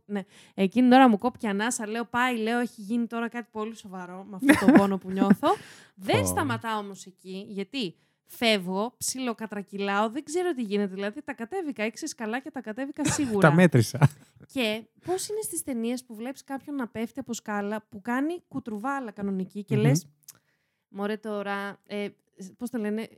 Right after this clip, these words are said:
Speaker 1: υπερβολή του σκηνοθέτη, δηλαδή κανείς δεν πέφτει
Speaker 2: Αποκλείεται.
Speaker 1: έτσι.
Speaker 2: Αυτό είναι
Speaker 1: Παιδιά,
Speaker 2: βραζιλιάνικο.
Speaker 1: ναι, ναι, παιδιά, σας πληροφορώ, δεν είναι καθόλου υπερβολή. Είναι απλά φυσική. Έτσι, έτσι συμβαίνει όταν πέφτεις.
Speaker 2: <laughs>
Speaker 1: Κουτρουβαλάς κανονικά,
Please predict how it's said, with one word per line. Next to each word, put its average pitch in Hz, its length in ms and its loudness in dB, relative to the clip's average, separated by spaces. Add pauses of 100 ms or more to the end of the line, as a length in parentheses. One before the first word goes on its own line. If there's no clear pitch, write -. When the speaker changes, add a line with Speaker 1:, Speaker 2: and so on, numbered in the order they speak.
Speaker 1:
υπερβολή 220 540 0
του 269 100 -6
σκηνοθέτη, 208 800 -4
δηλαδή 190 340 -6
κανείς 294 400 -2
δεν 208 180 -2
πέφτει 208 180 2
Speaker 2:
Αποκλείεται. 135 640 10
Speaker 1:
έτσι. 107 160 4
Speaker 2:
Αυτό 127 200 4
είναι 151 100 8
Speaker 1:
Παιδιά, 143 160 8
Speaker 2:
βραζιλιάνικο. 135 600 10
Speaker 1:
ναι, 107 100 10
ναι, 226 200 2
παιδιά, 202 640 -2
σας 202 320 -6
πληροφορώ, 185 440 -12
δεν 208 120 -10
είναι 240 100 -8
καθόλου 226 340 -10
υπερβολή. 175 560 -8
Είναι 311 180 6
απλά 330 280 8
φυσική. 262 720 2 (320)
Έτσι, 262 460 4
έτσι 269 260 0
συμβαίνει 202 420 -4
όταν 190 240 -8
πέφτεις. 196 400 -8
Speaker 2:
<laughs> - 580 -2
Speaker 1:
Κουτρουβαλάς 254 760 2
κανονικά, 269 680 0